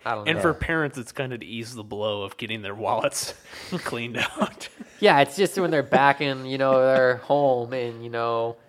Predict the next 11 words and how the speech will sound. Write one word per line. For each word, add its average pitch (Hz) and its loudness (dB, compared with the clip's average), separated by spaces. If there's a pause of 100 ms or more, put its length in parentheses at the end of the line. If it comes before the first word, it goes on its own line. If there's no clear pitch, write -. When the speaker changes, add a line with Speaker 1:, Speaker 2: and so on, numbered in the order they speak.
(380)
Speaker 1:
Illinois 139 2
somewhere, 110 0
and 110 -8
it's - -10
like, 113 2
they 123 -8
get 127 -2
their 120 2
bill, 123 2
it's - -2
like, 104 -6